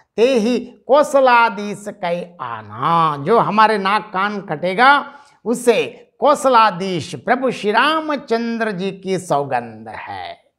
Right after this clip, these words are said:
देखिए, अब इसके बाद बिल्कुल वातावरण परिवर्तित हो गए। "सुन लक्ष्मण सब निकट बोलाए, दया लागी हंसी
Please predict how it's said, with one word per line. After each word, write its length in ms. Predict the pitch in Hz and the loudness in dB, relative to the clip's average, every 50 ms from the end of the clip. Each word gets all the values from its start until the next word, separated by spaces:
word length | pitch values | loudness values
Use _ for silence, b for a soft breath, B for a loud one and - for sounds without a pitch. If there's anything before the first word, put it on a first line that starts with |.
| _ _ | _ _
देखिए, 400 | 143 131 151 135 117 - - 196 | -10 -8 -8 -8 -8 -10 -12 -10
अब 140 | 202 190 185 | -6 -2 -2
इसके 240 | 190 - - 202 202 | -2 -2 0 0 2
बाद 360 | 180 190 208 220 208 196 190 B B B B B B | 4 4 4 4 4 0 -6 B B B B B B
बिल्कुल 300 | 170 208 208 208 220 220 | -4 -4 -2 0 0 2
वातावरण 640 | 214 196 185 180 185 185 180 180 180 175 170 165 147 | 4 4 4 4 4 2 2 2 0 0 -2 -6 -6
परिवर्तित 480 | 143 135 143 139 139 135 - - - - | -8 -8 -8 -8 -10 -12 -14 -20 -20 -20
हो 140 | 107 101 110 | -20 -20 -18
गए। 200 | 110 110 110 110 _ b b b b b b | -18 -18 -20 -20 _ b b b b b b
"सुन 280 | - - 294 339 339 | 0 2 2 4 4
लक्ष्मण 720 | 339 330 311 294 269 - - 247 254 247 240 233 220 185 147 - - - _ _ _ | 2 2 2 0 -2 -2 0 0 0 2 2 0 0 -2 -6 -8 -10 -18 _ _ _
सब 260 | - - 226 254 277 285 | -4 2 4 4 4 4
निकट 520 | 285 277 254 254 247 254 - 233 214 247 226 | 2 0 0 -2 -4 -2 -2 -4 -2 -2 -2
बोलाए, 760 | 208 190 180 180 170 165 151 139 135 - 120 - - - - _ _ _ _ _ _ - | -2 -2 -2 -2 -2 0 -2 -2 -2 -4 -8 -12 -14 -18 -20 _ _ _ _ _ _ -6
दया 500 | 135 151 165 190 202 214 220 226 226 226 | -2 0 2 4 4 6 6 6 6 6
लागी 600 | 226 208 196 202 220 226 220 208 214 233 220 214 - _ _ _ _ _ - | 4 4 4 4 4 2 0 -2 -6 -6 -6 -6 -8 _ _ _ _ _ 0
हंसी 320 | - 240 240 151 - 247 | 0 0 0 0 -2 -4